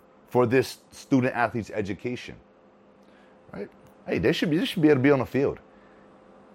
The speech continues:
If I'm there, going to school, practicing,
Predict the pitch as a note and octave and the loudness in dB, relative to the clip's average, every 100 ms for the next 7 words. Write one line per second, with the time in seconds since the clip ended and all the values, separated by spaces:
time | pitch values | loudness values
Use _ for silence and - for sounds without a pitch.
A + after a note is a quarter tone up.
0 | D2 - A#2 G#3+ B3+ C3+ C#3 B2 A#2+ B2 | -8 -2 2 4 4 6 6 6 4 -2
1 | _ _ - A2 D3+ D#3 - A#2+ A2 G#2 | _ _ -4 2 2 2 -2 0 2 0
2 | - - D3 C#3+ B2+ A2 F#2+ G#2 G2+ | -6 -4 2 2 2 -4 -6 -6 -6